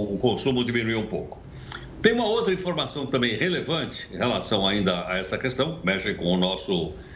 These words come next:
com o nosso agronegócio. Olha lá, como é que tá o Brasil? O Brasil é o terceiro maior consumidor de carne bovina do mundo.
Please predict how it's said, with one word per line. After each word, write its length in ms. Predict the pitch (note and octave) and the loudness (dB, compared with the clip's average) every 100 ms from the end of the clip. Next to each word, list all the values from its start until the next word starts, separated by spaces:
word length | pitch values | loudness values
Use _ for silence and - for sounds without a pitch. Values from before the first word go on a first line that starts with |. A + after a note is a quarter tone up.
| - - | -16 -4
com 120 | - G2+ | 2 4
o 20 | |
nosso 420 | F#2+ F2 G2+ F#2+ G2 | 4 2 0 0 2
agronegócio. 720 | F#2+ F#2+ C#3+ E3 E3+ - - - - - - | 2 2 0 0 -2 -6 -12 -14 -16 -16 -2
Olha 200 | - E3+ | 2 4
lá, 360 | D3+ A2 F2+ - - - | 2 0 -2 -8 -14 0
como 160 | F3+ | 2
é 60 | B3+ | 2
que 80 | B3+ | 0
tá 120 | A#3+ | -2
o 60 | A#3 | 0
Brasil? 480 | G#3 - C#3 F#2+ - - - - - - - - - | 0 0 -2 -4 -6 -16 -18 -12 -12 -12 -16 -8 0
O 120 | E3 | 2
Brasil 840 | G3+ G#3 E3 - F3 A#3 B3 A#3+ - - | 4 2 0 -2 0 2 0 -2 -8 0
é 300 | E3+ A3 G#3+ | 0 0 -4
o 100 | E3 | -2
terceiro 600 | E3 F3+ - - A#3+ B3 | 2 0 0 -2 -2 0
maior 460 | G3+ F3 F3+ A3+ A#3+ | 0 2 0 -2 -2
consumidor 500 | G3 F3 G3+ F3+ G3+ | 0 2 2 2 0
de 80 | G3 | 0
carne 300 | G3 G3+ G3 | 0 0 0
bovina 460 | F3 F3+ G3+ G3+ | 0 0 -2 -2
do 120 | F3+ | 0
mundo. 600 | G#3 G3 F#3+ C3+ G#2 - | 2 2 2 0 -2 -4